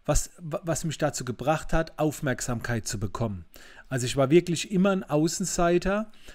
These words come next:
Und als ich gefa-, angefangen habe, um, äh, mit siebzehn, an, mit Basketball, also mein Vater hat damals einen Basketballkorb von der Schule, die wollten den wegwerfen, äh, hat er mit dem Traktor holen lassen, bei uns zu Hause in den Hof gestellt.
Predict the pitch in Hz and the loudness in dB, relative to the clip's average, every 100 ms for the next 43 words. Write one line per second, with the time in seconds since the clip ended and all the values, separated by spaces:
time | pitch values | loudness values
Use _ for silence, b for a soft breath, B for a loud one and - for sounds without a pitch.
0 | B - 143 156 - - - 147 - 147 | B -6 0 0 0 -4 -2 -2 -2 -2
1 | 170 175 170 165 170 147 131 139 139 131 | 0 0 0 0 -2 -2 -4 -4 -6 -6
2 | 127 135 120 - 170 - 190 202 202 135 | -6 -6 0 0 2 4 4 2 -2 -6
3 | 139 - - - 156 156 131 104 - 156 | -8 -10 -16 -20 -16 -8 -8 -4 0 0
4 | - 180 180 180 214 160 117 123 117 143 | 0 0 4 4 4 -2 -4 -2 -2 2
5 | 147 123 131 135 143 - 113 135 - 143 | 4 4 2 0 -2 -4 -4 -2 -2 -2
6 | 113 - 135 139 131 110 - - 208 127 | -2 0 -2 0 -2 -2 -2 2 4 4
7 | 127 180 - 113 131 117 135 - 110 107 | 4 0 -4 -2 -2 0 -2 -2 -4 -4
8 | - 175 - B B B B B B - | -2 -2 -4 B B B B B B -2
9 | 135 131 127 - _ - 135 156 - 143 | 0 2 0 -2 _ -4 2 2 4 -2
10 | 160 135 156 165 170 147 160 147 147 - | -2 0 2 4 6 6 6 6 4 4
11 | 135 - 135 - 127 123 123 117 143 160 | 0 0 -2 2 2 2 0 2 2 2
12 | 131 - 123 143 | -6 0 2 2